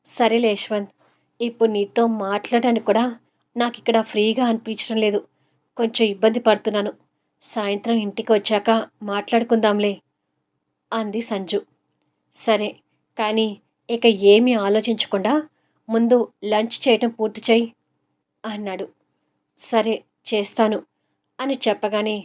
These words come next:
"ఉంటాను" అని చెప్పి ఫోన్ పెట్టేసి, పాపం సంజు, ఆ టైంలో తను ఎంత టెన్షన్ పడి ఉంటుందో. ఇంకొకసారి సంజుకి ఇలాంటి పరిస్థితి రాకుండా చూసుకోవాలి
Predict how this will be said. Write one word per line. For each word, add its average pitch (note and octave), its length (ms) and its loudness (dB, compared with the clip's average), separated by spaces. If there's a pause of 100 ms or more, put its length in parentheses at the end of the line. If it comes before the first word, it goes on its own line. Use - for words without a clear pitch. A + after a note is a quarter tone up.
(440)
"ఉంటాను" G#3+ 480 0 (540)
అని C4+ 180 -4
చెప్పి A3 400 -2 (180)
ఫోన్ A3 280 -6
పెట్టేసి, G#3 520 -2 (1120)
పాపం G3 360 -4
సంజు, G3+ 420 -4 (600)
ఆ A3+ 140 -4
టైంలో G#3+ 480 -2 (580)
తను B3 260 0
ఎంత G3+ 260 -2
టెన్షన్ A3+ 500 -4
పడి A3 140 4
ఉంటుందో. G#3 400 0 (800)
ఇంకొకసారి G#3 640 -4
సంజుకి G#3 580 -2 (600)
ఇలాంటి A#3+ 360 -2
పరిస్థితి G#3+ 560 -6
రాకుండా G3+ 420 -2
చూసుకోవాలి G3+ 720 -2